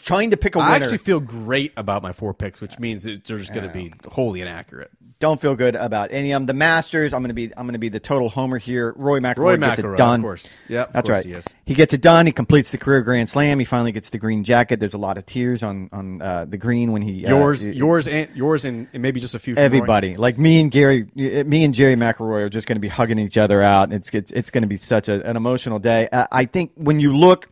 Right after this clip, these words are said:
Speaker 1: at what he did last year, both on and off the co-, golf course, we've talked about this a lot. I feel like he's in such a good spot now. And I can just imagine a scenario, and this is probably more heart than head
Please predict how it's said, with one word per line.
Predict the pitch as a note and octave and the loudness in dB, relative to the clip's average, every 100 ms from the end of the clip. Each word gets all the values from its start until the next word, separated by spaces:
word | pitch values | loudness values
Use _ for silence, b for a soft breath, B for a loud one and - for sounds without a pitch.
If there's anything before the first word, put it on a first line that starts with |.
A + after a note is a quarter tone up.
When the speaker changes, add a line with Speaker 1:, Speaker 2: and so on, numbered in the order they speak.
| - | 0
Speaker 1:
at | D3 A#2+ | 0 2
what | C#3 C#3 | 0 0
he | C3 | -2
did | A#2 B2+ | -2 0
last | G#2 G2+ G2+ B2 | 0 -4 -4 -4
year, | A2+ C3 _ _ - | -6 -6 _ _ 0
both | D3 C#3+ | 2 2
on | A#2+ A#2+ | 2 2
and | A#2 | 0
off | G#2+ | -2
the | G2 | -4
co-, | - A2+ | -6 -4
golf | A2+ G#2 | -2 -4
course, | - G#2+ | -4 -10
we've | G#2 | -6
talked | - G2 | -2 -2
about | G2+ F#2+ | -2 -6
this | G2 - B B B _ | -6 -8 B B B _
a | G#2+ | -2
lot. | A2 A2 A2 b b - | 2 2 0 b b 0
I | A#2+ D3 | 2 2
feel | A#2+ D3 C3+ | 2 2 4
like | B2+ A#2 | 2 2
he's | C3 A#2 | -4 -2
in | A#2+ A2 | -4 -2
such | A#2 A2 | -4 -4
a | A2+ | -4
good | A2 A2 | -4 -6
spot | A2 G#2+ - | -2 -4 -2
now. | A#2+ C3 - | -6 -8 -12
And | - A#2+ A#2+ | -8 -6 -2
I | C#3 | -2
can | E3 D#3 | -2 -2
just | D3 - | -2 -2
imagine | A#2 C3+ C#3+ C#3+ | 0 0 0 -2
a | |
scenario, | C3 C3 C3+ C3+ A2+ A2 | -2 -2 0 2 2 2
and | G3 | 0
this | C4+ | -2
is | D3+ A2+ | -2 2
probably | E3 D#3 A#2 | 6 6 6
more | G2 G#2+ G2+ | 0 -4 0
heart | A#2 A2+ | 0 0
than | G2 | -4
head | G2+ C3 A2+ | -2 -2 -4